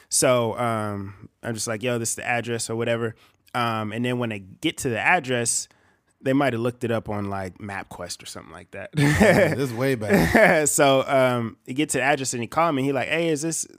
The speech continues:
Speaker 1: the apartment complex, blah, blah, blah?" And I'm like, "Yeah." And I, he was like, "All right, cool, we outside." But in my mind, I'm creating this whole, like, dialogue. Like,
Speaker 2: Yeah.
Speaker 1: "Oh, this nigga gonna roast me. I live in an apartment. He live in a house," all these thi-,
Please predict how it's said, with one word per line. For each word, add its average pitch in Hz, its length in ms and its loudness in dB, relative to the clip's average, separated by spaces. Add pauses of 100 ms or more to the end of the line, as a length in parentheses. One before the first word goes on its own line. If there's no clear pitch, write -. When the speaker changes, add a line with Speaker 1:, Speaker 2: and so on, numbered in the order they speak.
(120)
Speaker 1:
the 127 80 -4
apartment 151 420 -2
complex, 151 520 -6
blah, 156 200 -4
blah, 147 120 -6
blah?" 160 240 -2 (420)
And 139 100 -2
I'm 139 100 0
like, 123 160 -2
"Yeah." 139 400 -2 (120)
And 120 180 -8
I, 117 180 -4 (100)
he 131 100 -8
was 127 100 -6
like, 117 120 -6
"All 135 100 0
right, 131 120 -4
cool, 139 200 -2
we 127 120 0
outside." 123 440 -4 (600)
But 117 120 -4
in 117 100 -2
my 104 120 -4
mind, 131 360 0
I'm 113 80 -4
creating 113 460 -8
this 98 160 -8
whole, 117 580 -4
like, 98 320 -10
dialogue. 87 720 -10
Like, 82 160 -12
Speaker 2:
Yeah. 101 180 -6
Speaker 1:
"Oh, 98 40 -6
this 98 160 -10
nigga 90 220 -14
gonna 87 180 -12
roast 104 320 -8
me. 98 200 -10
I 98 80 -10
live 98 160 -12
in 90 80 -14
an 87 60 -14
apartment. 98 500 -10
He 113 120 -14
live 101 160 -14
in 92 80 -14
a 92 40 -14
house," 107 300 -12
all 107 140 -10
these 104 160 -14
thi-, 104 240 -16